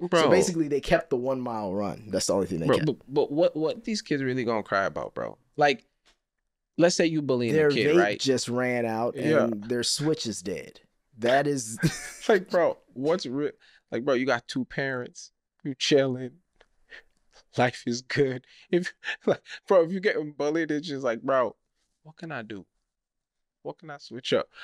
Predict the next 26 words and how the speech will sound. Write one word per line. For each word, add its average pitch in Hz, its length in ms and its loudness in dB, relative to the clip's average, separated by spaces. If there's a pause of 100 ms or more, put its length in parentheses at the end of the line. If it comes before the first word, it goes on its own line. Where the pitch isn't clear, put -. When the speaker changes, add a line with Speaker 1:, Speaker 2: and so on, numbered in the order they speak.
(140)
Speaker 1:
All 123 80 2
right, 107 100 4
if 113 140 0
you 170 80 -2
call 131 180 -2
someone, 104 240 -4
like, - 260 -6
ugly, 87 380 -4
bro, 69 240 -4
like, 50 240 -8
"Oh, - 60 -16 (180)
man, - 80 -12
you 175 160 -8
ugly 127 300 -6
as - 120 -12 (220)
fuck." 165 220 -4 (180)
Speaker 2:
<laughs> - 180 -20
Speaker 1:
I 135 160 4
get 120 300 -2
that. 87 260 -6
That's 139 240 0
like, 98 240 4
Speaker 2:
Right. - 40 2
Speaker 1:
"All 123 180 4
right, 98 220 -2
chill. 110 420 2